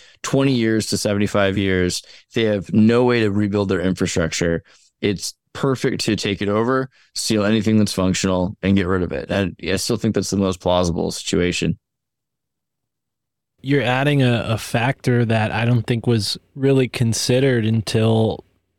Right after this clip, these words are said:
Speaker 2: you know, people like Velikovsky and now Graham Hancock and Randall Carlson are kind of pushing this forward, this idea that cataclysm has shaped humanity in this really drastic way.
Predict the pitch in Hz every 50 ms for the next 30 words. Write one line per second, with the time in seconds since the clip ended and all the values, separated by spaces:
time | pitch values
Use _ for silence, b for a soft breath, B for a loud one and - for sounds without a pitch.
0 | _ _ _ _ _ - 110 104 101 101 98 - - 120 113 - 120 117 120 110
1 | 107 - 120 117 113 113 113 - - 107 107 110 110 - - - - 117 113 110
2 | 110 113 107 104 104 104 104 104 104 101 101 104 98 - 107 104 104 101 98 101
3 | 104 104 - - 107 101 98 - 104 98 104 107 107 104 104 104 104 101 - -
4 | 107 107 110 113 - - - 117 110 107 107 - - 113 110 104 104 98 - -
5 | - 113 - - 120 110 107 104 104 98 - - - - 131 143 143 131 113 98
6 | 117 104 - 117 120 110 92 - 113 120 113 107 110 107 B B B B B B
7 | B - - - 123 120 123 127 131 - - - - 120 113 107 - 123 113 107
8 | 98 - - 110 107 107 107 101 - - - - - - - - - 117 113 113
9 | - - - - - 117 110 110 113 110 110 110 110 110 107 107 104 104 104 104
10 | 104 - - - 110 107 110 107 98 - - - - 110 104 98 101 113 - -
11 | - - - - 107 117 - 113 127 123 123 117 117